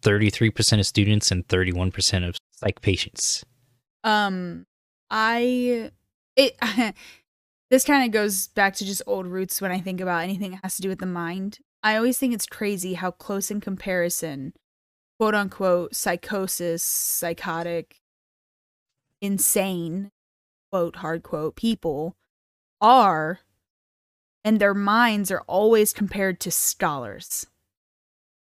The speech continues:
Speaker 2: Like, you have to crack open sections of your brain to absorb information, take in high, high knowledge, stuff like that. And these scholars that know so much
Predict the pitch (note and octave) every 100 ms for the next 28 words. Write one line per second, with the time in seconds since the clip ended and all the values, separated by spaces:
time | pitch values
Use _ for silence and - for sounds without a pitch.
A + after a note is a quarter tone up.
0 | _ _ _ G3+ F#3 B3 F#3 - - _
1 | _ _ _ - G3+ A#3+ A#3+ A3+ A3+ A3
2 | - - G3 G3+ - - G3 G3 F#3 E3+
3 | D#3+ - - G3 F#3 A3 G3 F#3+ F#3+ F#3
4 | F3 F#3 F#3 F3+ E3+ F3 F3 F3+ F3+ F#3+
5 | F#3 F3+ F3+ F3+ F3 E3 D#3+ - _ _
6 | - F3+ F3+ F3 E3+ F3 D#3+ D#3+ - -
7 | - - G3 F#3+ F3+ F3 E3 E3+ F#3+ F3+
8 | F3 F#3 E3+ F3+ F3 - - F#3 F#3+ F#3+
9 | F#3+ E3+ F3+ F#3 F#3+ F3+ F3+ E3 - -